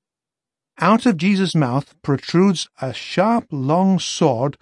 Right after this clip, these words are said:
with which to strike the nations." Revelation nineteen, eleven through eighteen. Modern times.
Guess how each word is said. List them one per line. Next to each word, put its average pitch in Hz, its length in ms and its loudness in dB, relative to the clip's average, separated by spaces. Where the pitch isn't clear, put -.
with 135 240 -4
which 180 300 -2
to 175 120 -2
strike - 480 0
the 139 100 -4
nations." - 800 -8
Revelation 170 680 0
nineteen, 151 720 0
eleven 135 440 0
through 131 280 -2
eighteen. 98 520 -8
Modern 175 600 4
times. 104 720 -6